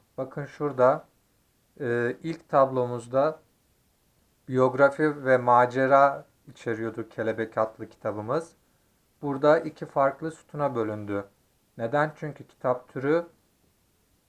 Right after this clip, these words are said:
birleştirdik. O yüzden iki tane satır elde edilmiş oldu. Yine üye ad ve üye soyadı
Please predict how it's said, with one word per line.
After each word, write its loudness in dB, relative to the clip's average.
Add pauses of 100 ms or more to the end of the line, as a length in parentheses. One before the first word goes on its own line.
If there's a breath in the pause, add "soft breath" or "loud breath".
birleştirdik. -6
O -4
yüzden -4
iki -20
tane -2 (280)
satır -6
elde 0
edilmiş -12 (220)
oldu. -2 (960)
Yine 2
üye 4
ad 4 (140)
ve -2
üye 0
soyadı 0